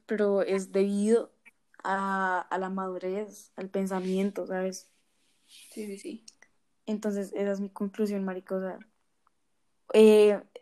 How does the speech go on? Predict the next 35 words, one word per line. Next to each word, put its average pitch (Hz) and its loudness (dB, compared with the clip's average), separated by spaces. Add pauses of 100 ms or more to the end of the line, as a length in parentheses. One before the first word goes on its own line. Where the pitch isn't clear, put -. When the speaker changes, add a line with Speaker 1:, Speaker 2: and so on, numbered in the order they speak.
(220)
Speaker 1:
ser 220 -2
una 214 4
persona 220 2
artística 220 -2
no 254 0
es 214 -2
lo 208 0
mismo 208 -2
a 214 -6
que 214 -2
todo 208 2
lo 196 0
que 202 -6
tú 208 -4
crees 208 -4 (560)
sea 185 -6
arte. - -14 (720)
Speaker 2:
Es 220 -8
verdad. 208 -10 (960)
Sí, - -10
porque, 247 -4 (320)
pues, 240 -20
marica, 233 -6
yo, 233 -8 (200)
yo - -14 (200)
cago 247 -2
y 240 -4
eso 233 -4
no 233 -2
es 226 -4
arte. 269 -10 (640)
Speaker 1:
Sí, - 0
marica. 196 0 (440)
Exacto, 196 -6
exactamente. 185 -8